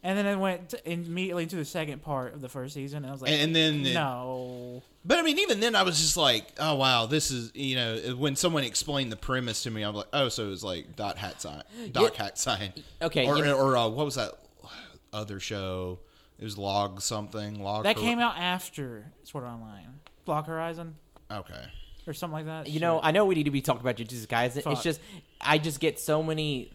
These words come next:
Speaker 3: thoughts about all this other anime, especially Black Clover. That's such a disappointing thing.
Speaker 1: Why did Astra's character design go from,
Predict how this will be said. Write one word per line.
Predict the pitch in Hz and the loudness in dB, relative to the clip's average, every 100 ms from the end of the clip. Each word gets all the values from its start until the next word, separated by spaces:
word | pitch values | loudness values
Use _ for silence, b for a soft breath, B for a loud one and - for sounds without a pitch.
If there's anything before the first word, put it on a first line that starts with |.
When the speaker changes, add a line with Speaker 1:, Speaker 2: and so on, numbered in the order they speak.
| - | -4
Speaker 3:
thoughts | 131 127 123 | 2 4 2
about | - 120 | -2 -4
all | 120 123 | 0 0
this | 120 | 0
other | 120 110 | -4 -6
anime, | 113 117 | -6 -6
especially | 120 113 - 117 | -6 -8 -12 -12
Black | - 113 107 - | -10 -8 -8 -10
Clover. | - 107 104 104 | -10 -8 -8 -12
That's | 101 - | -14 -18
such | - - 127 120 - | -20 -6 -2 -2 -4
a | |
disappointing | 92 101 - 98 98 95 - | -16 -18 -14 -14 -12 -14 -14
thing. | 190 196 | -16 -10
Speaker 1:
Why | 190 269 370 | 4 6 8
did | 427 339 | 8 6
Astra's | 190 196 233 - 226 - | 8 8 8 4 2 2
character | 196 175 185 202 | 0 0 0 -4
design | 208 226 233 214 | 0 0 2 4
go | 190 196 | 4 4
from, | - 180 170 | 2 0 0